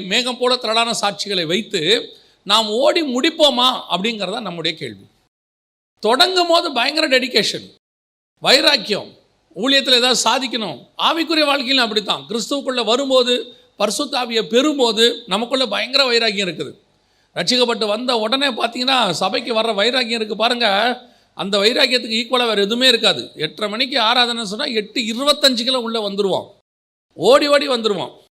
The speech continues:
ஆனா பத்து வருஷம் கழிச்சு பாருங்க, அவங்களே தான் சொல்லுவாங்க, "பாட்டு தான் போயிட்டு இருக்கிறோம், இன்னும் செய்தி ஆரம்பிச்சிருக்காதுன்னு" பொறுமையா வந்துட்டு இருப்பாங்க. வீட்டுல சொல்லுவாங்க வண்டி எடுக்கும் போதே. அதே ஆட்கள் தான், அதே விசுவாசி, அதே சபை தான். ஆனால் போக போக போக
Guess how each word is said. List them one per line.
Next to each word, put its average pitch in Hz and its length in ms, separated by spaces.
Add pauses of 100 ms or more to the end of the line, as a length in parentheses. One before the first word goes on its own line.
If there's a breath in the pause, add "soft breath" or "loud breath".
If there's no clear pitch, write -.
(460)
ஆனா 240 200
பத்து 247 300
வருஷம் 285 280
கழிச்சு 254 240
பாருங்க, 240 320 (400)
அவங்களே 262 320
தான் 277 180
சொல்லுவாங்க, 214 380 (180)
"பாட்டு 214 260
தான் 247 160
போயிட்டு 226 240
இருக்கிறோம், 220 260
இன்னும் 214 140
செய்தி 214 240
ஆரம்பிச்சிருக்காதுன்னு" 202 720
பொறுமையா 214 320
வந்துட்டு 185 320
இருப்பாங்க. 131 280 (760)
வீட்டுல 226 240
சொல்லுவாங்க 208 420 (360)
வண்டி 208 180
எடுக்கும் 196 300
போதே. 208 160 (840)
அதே 254 160
ஆட்கள் 277 380
தான், 240 120
அதே 262 140
விசுவாசி, 254 440
அதே 247 260
சபை 233 280
தான். 196 220 (680)
ஆனால் 254 420 (380)
போக 311 320
போக 285 300
போக 240 240